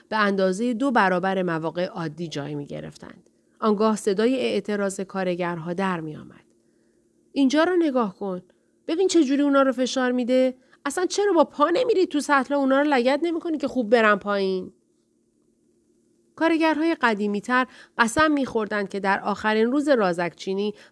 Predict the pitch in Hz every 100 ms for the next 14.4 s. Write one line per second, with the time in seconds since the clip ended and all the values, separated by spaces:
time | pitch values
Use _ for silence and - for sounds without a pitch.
0 | 214 233 233 220 208 254 269 - 202 185
1 | 175 185 175 185 208 208 190 190 196 190
2 | 180 233 254 247 285 254 233 214 233 220
3 | 196 - 175 175 196 214 190 208 190 208
4 | 160 156 - - - - _ _ _ _
5 | _ _ _ _ _ _ _ _ _ _
6 | _ 175 175 170 190 190 - - - 226
7 | 220 214 190 185 180 180 - 208 208 185
8 | - 196 180 - 240 240 208 190 185 185
9 | 208 247 226 190 180 175 170 170 165 175
10 | 185 180 - _ 202 - 202 190 190 262
11 | 277 214 175 165 165 160 170 170 170 -
12 | - - 208 214 233 285 269 196 180 175
13 | 170 185 180 170 170 196 233 190 165 156
14 | 151 233 247 240